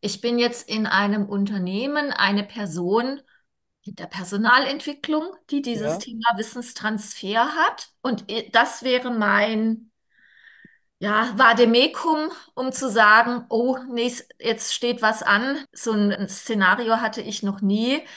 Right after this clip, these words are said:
Speaker 1: Ich
Speaker 2: Ja.
Speaker 1: schau jetzt hier rein, ob's da schon Empfehlungen gibt,
Speaker 2: Von
Speaker 1: Muster
Speaker 2: Empfehlungen,
Speaker 1: gibt.
Speaker 2: ja.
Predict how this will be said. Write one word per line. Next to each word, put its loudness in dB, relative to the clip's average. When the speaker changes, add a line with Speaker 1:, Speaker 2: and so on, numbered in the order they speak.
Speaker 1:
Ich -4
Speaker 2:
Ja. 2
Speaker 1:
schau 4
jetzt -2
hier -2
rein, 4
ob's -6
da 0
schon -2
Empfehlungen 0
gibt, -6
Speaker 2:
Von -2
Speaker 1:
Muster -2
Speaker 2:
Empfehlungen, -6
Speaker 1:
gibt. -10
Speaker 2:
ja. -4